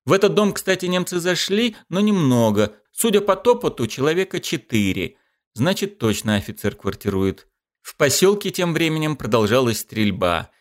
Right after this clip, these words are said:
Семьи ещё троих полицаев попали под горячую руку взбешённых моей выходкой егерей. Не сильно я это планировал, но что сделано, то сделано.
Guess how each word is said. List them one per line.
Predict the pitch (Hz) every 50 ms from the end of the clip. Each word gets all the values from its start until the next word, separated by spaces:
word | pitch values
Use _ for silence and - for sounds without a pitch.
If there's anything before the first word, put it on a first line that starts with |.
| _ _ _
Семьи | _ - - - 170 160 143 123 120
ещё | 127 123 120 127 120 - - - 131 123 110
троих | 98 - 95 98 95 92 87 - _
полицаев | - 95 92 92 - - - 156 165 185 190 190 190 175 - - _
попали | - 107 98 - - 113 117 110
под | 101 - - 95 92
горячую | 95 98 98 101 98 92 - - 95 95
руку | 101 139 165 - - 143
взбешённых | 123 110 95 92 95 107 95 - - 113 117 117 107 104 90 - -
моей | 98 95 92 95 92 90
выходкой | 90 95 95 - 101 - - - 101 92
егерей. | 92 90 95 92 - - 95 90 82 78 73 - - _ _ _ _ _ _ _ _ _ _ _ _ -
Не | - 143 175
сильно | 170 - - 220 226 208 160
я | 131 113 107 107 101
это | 95 - -
планировал, | - - 95 98 98 98 92 87 85 87 87 90 87 85 - -
но | 101 117 135
что | 127 - - 151 135
сделано, | 123 123 147 190 202 185 139 107 92
то | - 101 98
сделано. | 92 87 87 90 104 123 143 147 139 120 104 107 -